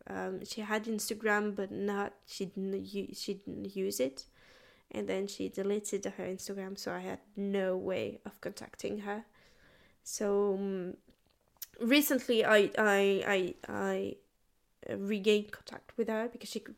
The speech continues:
recreated an Instagram account, so, you know. But no, we didn't keep, uh, contact. And, um, well, sometimes I feel really bad for her because she never get to go to France.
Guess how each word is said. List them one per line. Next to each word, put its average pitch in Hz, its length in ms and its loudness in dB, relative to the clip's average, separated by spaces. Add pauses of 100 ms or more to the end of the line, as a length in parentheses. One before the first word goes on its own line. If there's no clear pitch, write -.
(380)
recreated 226 760 2
an 208 120 2
Instagram 226 580 2
account, 233 400 0
so, 208 440 0
you 220 80 -2
know. 208 160 -4 (760)
But 214 280 6
no, 220 240 6
we 208 120 4
didn't 196 300 2
keep, - 360 -4
uh, 196 180 -2 (120)
contact. - 800 -8
And, 196 340 -2
um, 196 380 -4 (300)
well, 226 200 8
sometimes 277 480 6
I 220 60 6
feel 208 240 4
really 208 380 0
bad - 240 -4
for - 160 -4
her 202 300 4
because 185 320 -2
she - 160 -6
never 190 260 -2
get - 280 -10
to 185 200 -2
go 170 200 -6
to - 140 -14
France. - 480 -8